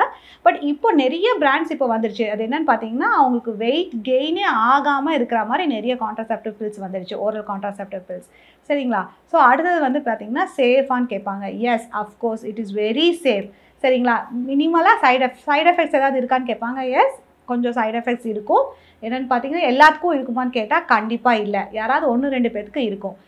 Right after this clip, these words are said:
என்னென்ன சைடு எஃபெக்ட்ஸ் இருக்கும்னு பாத்தீங்கன்னா, ஒரு மைல்டா ஹெட்டேக் இருக்கும், ஒரு மாதிரி நாசியேட்டிங்கா இருக்கும், அப்புறம் பிரெஸ்ட்ல கொஞ்சம் டெண்டர்னஸ் இருக்கும். அவ்வளவுதான். இதெல்லாம் ரொம்ப மைல்டா தான் இருக்கும். So, இது வந்து அதுவும் பாத்தீங்கன்னா, ஒரு one or two months நீங்க ரெகுலரா யூஸ் பண்ணும்போது அதுவுமே வந்து அந்த சைடு எஃபெக்ட்ஸுமே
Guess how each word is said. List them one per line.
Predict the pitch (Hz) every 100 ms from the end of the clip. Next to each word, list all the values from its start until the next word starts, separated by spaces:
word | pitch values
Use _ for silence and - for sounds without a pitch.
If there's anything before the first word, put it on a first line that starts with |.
| _ -
என்னென்ன | 277 349 349
சைடு | 330 254 240
எஃபெக்ட்ஸ் | 247 240
இருக்கும்னு | 214 214 226 214
பாத்தீங்கன்னா, | 202 220 269
ஒரு | 240
மைல்டா | 214 220 233 262 233
ஹெட்டேக் | 202 226 220
இருக்கும், | 202 196 208 208 202 _ _
ஒரு | 233 233
மாதிரி | 247 269 240
நாசியேட்டிங்கா | 208 226 247 233 220 214 214
இருக்கும், | 196 202 202 196
அப்புறம் | 196 226 208
பிரெஸ்ட்ல | 220 226 269
கொஞ்சம் | 247 220
டெண்டர்னஸ் | 220 214 226 226 214 202
இருக்கும். | 190 202 202 196 - _ _
அவ்வளவுதான். | 269 330 339 233 -
இதெல்லாம் | 233 233 269 311
ரொம்ப | 254 269 262
மைல்டா | 226 247 247 247
தான் | 247 214
இருக்கும். | 196 233 415 - _ _
So, | 339
இது | 330 294 370
வந்து | 370 294 415
அதுவும் | 320 247 370 427 339
பாத்தீங்கன்னா, | 254 247 233 226 349
ஒரு | 359 277
one | 240 262
or | 320 311
two | 285 294
months | 359
நீங்க | 311 247
ரெகுலரா | 220 220 277 302 294
யூஸ் | 247 -
பண்ணும்போது | 220 208 226 427 571 -
அதுவுமே | 269 302 294 339 285
வந்து | 277
அந்த | 339 247
சைடு | 226 214 226
எஃபெக்ட்ஸுமே | 220 220 233